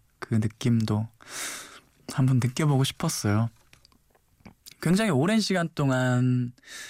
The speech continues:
어, 연습을 했는데요. 참 그 오랜 시간 동안 땀 흘리고 열심히 하고 한 게,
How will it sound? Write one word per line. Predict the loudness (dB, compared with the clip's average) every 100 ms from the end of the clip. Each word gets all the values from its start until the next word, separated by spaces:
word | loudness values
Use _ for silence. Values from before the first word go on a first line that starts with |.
| -20 _ -6
어, | -2
연습을 | 0 0 0 2
했는데요. | 4 4 2 0 0 -2 -6 -18 -20 -20 -20 _ _ _ _ _ -12
참 | -2 0 0
그 | 0 0
오랜 | 2 2 2
시간 | 0 0 -2 0
동안 | 0 2 2 0 -4 -6
땀 | 0 2
흘리고 | 2 2 0 -2 0 -2
열심히 | -2 -4 -2 0 2
하고 | 2 2
한 | 2 2
게, | 4 2